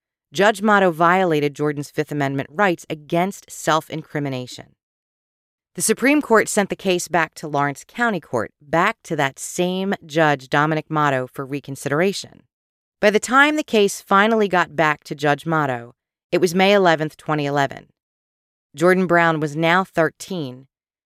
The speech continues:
and he'd been incarcerated at a juvenile facility for two years. He still hadn't gone to trial.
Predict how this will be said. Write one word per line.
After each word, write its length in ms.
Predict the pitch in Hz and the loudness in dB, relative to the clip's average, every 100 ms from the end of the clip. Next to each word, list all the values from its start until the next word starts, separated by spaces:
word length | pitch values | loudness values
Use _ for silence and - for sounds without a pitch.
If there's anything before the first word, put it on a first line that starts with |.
| _ | _
and 120 | 156 | -4
he'd 160 | 170 170 | -2 0
been 100 | 180 | 0
incarcerated 800 | 180 - 214 226 214 208 180 175 | -2 0 -2 0 -2 -2 0 0
at 100 | 160 | 0
a 60 | |
juvenile 460 | 156 175 208 220 190 | -2 -4 -2 0 -2
facility 460 | - - 180 170 147 | -6 -4 -2 0 -2
for 140 | 151 | -8
two 220 | - 151 | -14 -14
years. 500 | 147 139 120 _ - _ _ _ _ _ _ | -10 -10 -10 _ -20 _ _ _ _ _ _
He 140 | - | -6
still 560 | 214 - - 254 202 254 | -4 -6 0 2 2 -2
hadn't 500 | - 220 214 202 208 - | -8 -2 -2 -2 -6 -2
gone 380 | 165 160 151 | 0 2 0
to 160 | - 143 | -6 -14
trial. 500 | - - 135 120 - | -12 -4 -4 -4 -14